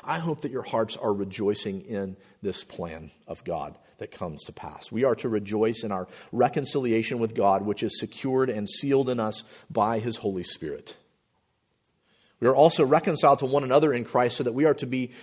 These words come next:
those who care for one another as those who are a part of the same body, united in Christ by the Holy Spirit. There is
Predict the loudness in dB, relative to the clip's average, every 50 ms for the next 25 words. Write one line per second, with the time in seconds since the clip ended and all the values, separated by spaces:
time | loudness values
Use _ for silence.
0 | 0 6 10 10 10 10 8 4 0 0 -2 0 4 6 6 6 6 4 4 2
1 | 4 2 0 0 2 2 2 2 2 2 0 0 2 4 6 6 6 6 6 4
2 | 4 4 4 4 4 4 4 2 -2 -6 -6 -4 -4 -4 -4 -4 -4 -8 -10 -14
3 | -20 -20 -16 _ 0 6 10 12 12 12 12 10 6 0 -2 0 2 2 4 4
4 | 4 4 2 0 -4 -6 -4 2 6 8 8 8 6 4 0 2 4 6 6 6
5 | 6 6 4 4 4 2 2 0 -4 -6 -6 -4 0 2 2 2 0 -2 -8 -18
6 | -20 _ _ _ _ _ _ _ _ _ _ _ _ _ _ _ _ _ _ _
7 | _ _ _ _ _ _ _ _ _ _ _ _ _ _ _ _ _ _ _ _
8 | _ _ _ _ _ _ _ _ _ _ _ _ _ 2 6 8 10 10 10 8
9 | 6 2 -4 -8 -10